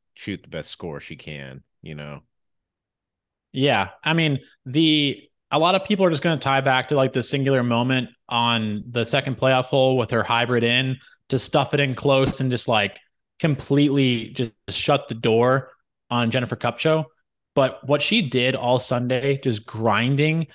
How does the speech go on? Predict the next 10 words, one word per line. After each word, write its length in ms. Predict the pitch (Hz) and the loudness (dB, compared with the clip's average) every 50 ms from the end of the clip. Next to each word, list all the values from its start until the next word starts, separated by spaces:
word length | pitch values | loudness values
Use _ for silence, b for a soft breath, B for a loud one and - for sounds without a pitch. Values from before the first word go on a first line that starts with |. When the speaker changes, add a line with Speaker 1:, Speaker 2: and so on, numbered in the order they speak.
| b - | b -2
Speaker 2:
just, 280 | - 131 - - B B B B B | -2 -2 -2 -4 B B B B B
she 160 | - - 190 | -2 2 2
didn't 140 | 233 240 208 | 2 4 2
make 160 | 214 226 214 | 2 2 2
a 60 | 190 | 2
single 380 | - - - 190 190 196 202 190 | 2 2 2 4 4 6 4 4
birdie 580 | 156 131 143 139 156 156 135 117 104 98 107 - _ _ _ _ _ _ _ | 4 4 4 6 6 6 4 2 0 -2 -4 -10 _ _ _ _ _ _ _
a-, 160 | 147 143 139 - - | -4 -2 -2 -2 0
on 160 | 135 143 135 | 0 0 0
Sunday, 500 | - - 127 131 131 117 107 98 - | 0 0 -2 0 0 -2 -2 -4 -6